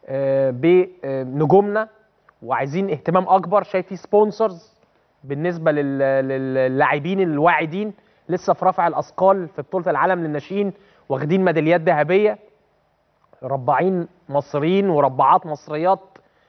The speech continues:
في بطولة العالم لرفع الأثقال للناشئين والناشئات. حاجة رائعة. فعندنا، عندنا أبطال كتير ومزيد من الاهتمام والإصرار هيحققوا ميداليات،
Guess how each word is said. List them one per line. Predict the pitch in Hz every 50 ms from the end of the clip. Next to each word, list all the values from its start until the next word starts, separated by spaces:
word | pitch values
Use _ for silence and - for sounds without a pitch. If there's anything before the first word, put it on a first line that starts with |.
| _ _ _
في | _ 156
بطولة | 135 - - 180 165 -
العالم | 165 147 135 170 196 190 170 160
لرفع | 156 151 185 185 - 160
الأثقال | 151 127 135 - _ - 175 190 202
للناشئين | 196 170 156 151 143 - - 175 185
والناشئات. | 180 175 160 151 135 - 160 185 196 185
حاجة | - - 202 190 202 196 185 - -
رائعة. | 151 151 151 143 196 208 196 208 208 - _ _ _ _ _ _ _ _ _ _ _ _ _
فعندنا، | _ - 160 156 156 151 - _ - 135 143 147 151 143 190 233 208 151 117 -
عندنا | 104 117 131 135 160 185 190 190 180 170 160 147 139 127 -
أبطال | 147 - - - 185 175
كتير | 185 - 160 - - 196 208 202 190 - - _ _ _ _ _ _ _ _ _ _ -
ومزيد | 135 139 147 147 135 180 214 175
من | 190
الاهتمام | 175 165 156 127 - - 156 170 185 190 196 196
والإصرار | 175 147 143 - - - - - 165 180 202 202 185 156 - _ _ _ _ _ _ _ _ _ _ _ -
هيحققوا | - 143 147 - - 151 143 - - 165 156 - 180 190 196 185
ميداليات، | 165 156 143 147 143 156 170 185 180 - _ _ -